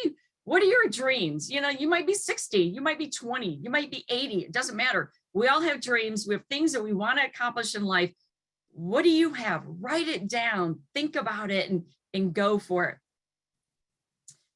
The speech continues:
You know, Relive is all about stories. It truly is about the stories. We are a story business. And so what I've done is I've invited three of my friends to come on and share.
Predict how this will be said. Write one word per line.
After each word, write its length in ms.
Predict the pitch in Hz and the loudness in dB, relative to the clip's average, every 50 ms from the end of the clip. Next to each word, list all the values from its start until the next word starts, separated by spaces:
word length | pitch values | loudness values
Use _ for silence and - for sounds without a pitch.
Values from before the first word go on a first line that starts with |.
| _ _ _ _ _ _ | _ _ _ _ _ _
You 160 | 233 277 302 | 0 2 4
know, 380 | 311 311 311 311 311 302 - - - _ - - _ - | 6 8 8 8 6 6 4 0 -8 _ -20 -20 _ -8
Relive 460 | 190 220 294 349 370 339 330 320 269 | -2 2 4 4 4 4 4 2 2
is 120 | 240 208 | 0 0
all 420 | 233 214 220 240 254 277 294 294 311 | 2 2 2 2 2 2 0 -2 -2
about 280 | 302 302 - - - | 0 0 -2 -2 -4
stories. 640 | - - - 311 311 330 294 214 180 156 - - - | -10 -6 -4 -2 0 2 2 2 2 0 -2 -8 -4
It 180 | - 240 240 160 | -2 -2 -2 -2
truly 400 | - - 277 277 294 302 302 285 | -4 -4 -4 -2 -2 -2 -2 -4
is 360 | - - 254 247 254 247 - - - | -4 -4 2 2 2 2 0 -2 -2
about 380 | 240 233 190 233 226 226 226 - | -2 0 0 0 -2 -4 -4 -4
the 100 | 233 208 | -6 -6
stories. 540 | 214 - - 220 214 196 185 180 160 190 185 | -4 -4 -4 0 2 4 4 4 4 0 -4
We 200 | 214 277 311 320 | -4 -4 -4 -2
are 260 | - - 262 240 214 | -2 0 0 2 2
a 140 | 196 180 170 | 2 2 0
story 520 | 165 - - - 262 262 285 294 285 254 | -2 -6 -6 -4 -2 0 2 2 0 0
business. 560 | 190 180 220 214 208 208 175 165 151 135 - - | -2 -2 -2 -2 -2 -2 -2 -4 -4 -4 -4 -2
And 140 | 180 180 | -2 -2
so 120 | 175 - 208 | -2 -2 -4
what 140 | 190 220 240 | -2 0 0
I've 160 | 285 - - | 0 2 2
done 160 | 277 262 247 | 0 0 0
is 160 | 233 214 208 | 0 -4 -4
I've 160 | 220 208 190 | -6 -6 -6
invited 420 | 202 202 190 190 202 190 190 180 - | -4 -4 0 0 0 0 0 -2 -2
three 200 | 233 233 247 285 | -2 -2 -2 0
of 60 | 277 | 0
my 120 | 311 311 | 0 0
friends 600 | 302 302 - 208 185 185 180 185 190 185 - - - _ _ _ _ _ _ _ _ | 0 0 0 2 2 4 4 2 0 -2 -4 -10 -14 _ _ _ _ _ _ _ _
to 100 | - 262 | -2 -2
come 220 | 254 262 294 277 262 | 0 2 0 2 4
on 280 | 247 247 233 226 - | 4 4 4 4 2
and 220 | - - 233 220 202 | 0 -4 -4 -2 -2
share. 560 | - - - 214 208 196 180 165 147 170 | -2 0 0 4 4 4 4 4 2 -2